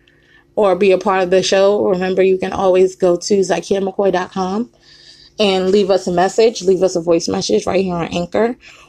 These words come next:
or you can contact me on any social media platform and respond to one of the posts that I post up. Also, you can always donate to my Cash App,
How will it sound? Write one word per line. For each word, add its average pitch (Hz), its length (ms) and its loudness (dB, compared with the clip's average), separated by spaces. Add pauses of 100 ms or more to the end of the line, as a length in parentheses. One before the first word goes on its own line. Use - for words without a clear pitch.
(200)
or 190 480 4 (540)
you 175 160 0
can 170 540 0 (320)
contact 185 580 0
me 185 240 2
on 170 300 0
any 175 220 0
social 175 300 0
media 175 280 0
platform 160 800 -4 (560)
and 170 160 0
respond 165 420 -2
to 180 300 -2
one 160 200 -2
of 156 120 -2
the 156 80 0
posts 160 260 0
that - 120 -4
I - 80 -6
post 160 260 0
up. - 160 -8 (1200)
Also, 214 800 2 (400)
you 190 200 0
can 208 320 -2
always 190 540 2
donate 180 600 -2 (1300)
to 202 220 -2
my 185 180 -2
Cash 220 380 0
App, 156 300 -4